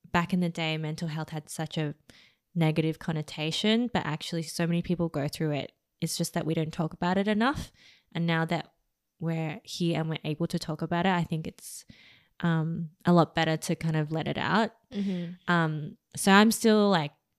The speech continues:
Speaker 1: learning
Speaker 2: Yeah.
Speaker 1: what's what's actually stress or what's
Speaker 2: Mm.
Speaker 1: anxiety or what's, you know, just being negative or being
Speaker 2: Mm.
Speaker 1: down. Like, I don't know. It's just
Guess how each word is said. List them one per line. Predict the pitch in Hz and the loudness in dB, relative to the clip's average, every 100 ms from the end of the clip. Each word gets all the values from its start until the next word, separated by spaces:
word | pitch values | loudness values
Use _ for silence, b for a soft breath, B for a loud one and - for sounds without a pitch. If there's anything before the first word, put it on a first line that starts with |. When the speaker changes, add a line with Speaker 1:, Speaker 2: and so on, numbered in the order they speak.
| _ _ _ _ _ _ _ _ _ _ _ - | _ _ _ _ _ _ _ _ _ _ _ 0
Speaker 1:
learning | 165 151 151 160 165 165 | 2 4 2 -2 -4 -4
Speaker 2:
Yeah. | 202 185 185 | -4 -4 -2
Speaker 1:
what's | 170 170 160 - - - - - _ _ _ | 2 4 2 -2 -8 -8 -10 -16 _ _ _
what's | 185 190 | 0 2
actually | 180 - - 156 | 0 -2 -4 -4
stress | 151 - 233 220 226 - | -4 0 2 2 2 -2
or | 165 156 | -2 -4
what's | 156 - - - B B B | -6 -10 -16 -18 B B B
Speaker 2:
Mm. | 202 196 | -4 0
Speaker 1:
anxiety | 180 165 190 196 202 208 | 2 2 2 4 4 2
or | 175 160 151 - | 2 0 -2 -8
what's, | 165 160 - - - - - | -8 -8 -8 -10 -14 -14 -10
you | 165 | -4
know, | 160 156 151 151 - - | -2 -2 -2 -6 -10 -12
just | 156 | -4
being | - 180 160 | 2 2 4
negative | 170 196 196 185 185 185 | 2 2 2 2 0 -2
or | 180 160 151 - | -2 -2 -4 -6
being | 160 - 214 | -2 0 2
Speaker 2:
Mm. | |
Speaker 1:
down. | 175 175 175 | 4 4 4
Like, | 165 160 - | 0 -6 -6
I | 165 | -2
don't | 165 | -2
know. | 151 | -4
It's | 139 156 | -6 -4
just | - 185 - | -2 -2 -6